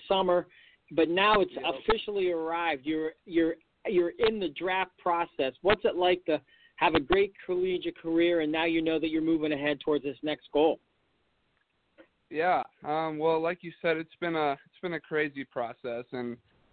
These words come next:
Speaker 2: um, the last few years have, you know, been full of a lot of ups and downs, and now, like you said, just to be in the, the draft process and going through it now, like, it's, it's really real, and it's right around the corner.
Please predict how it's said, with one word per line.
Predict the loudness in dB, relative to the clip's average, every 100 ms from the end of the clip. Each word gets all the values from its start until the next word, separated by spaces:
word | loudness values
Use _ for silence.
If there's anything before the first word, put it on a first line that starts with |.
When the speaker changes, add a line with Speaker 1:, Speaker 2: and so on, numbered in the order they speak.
| _
Speaker 2:
um, | 2 4 4 0 2
the |
last | 4 4 0 -6
few | -8 -4
years | 0 0 -2 -4
have, | -6 -8 _ _ _
you | -8
know, | -6 -6
been | -8 -8 -2
full | 0 0
of | 0
a |
lot | 0 0
of | 2
ups | -2 -2
and | -8 -6
downs, | -4 -2 -4 -6
and | -10 -14 _ _ _ _ -4
now, | 2 4 4
like | 2 -2
you | -8 -2
said, | 0 0
just | -4 -12
to | -6
be | 0 2
in | 4 4
the, | 2 0 -4 -20 _ 0
the | 2
draft | 4 4 4 0
process | -4 -4 -4 -6 -6
and | -8 -6
going | -6 -6 -8
through | -6 -4
it | -4
now, | -4 -4
like, | -4 -4
it's, | -4 -4 -6
it's | -8 -2
really | -2 0
real, | 0 2 4 2
and | 0
it's | -6 -4
right | 0 2
around | 0 -2 -4
the |
corner. | -8 -8 -8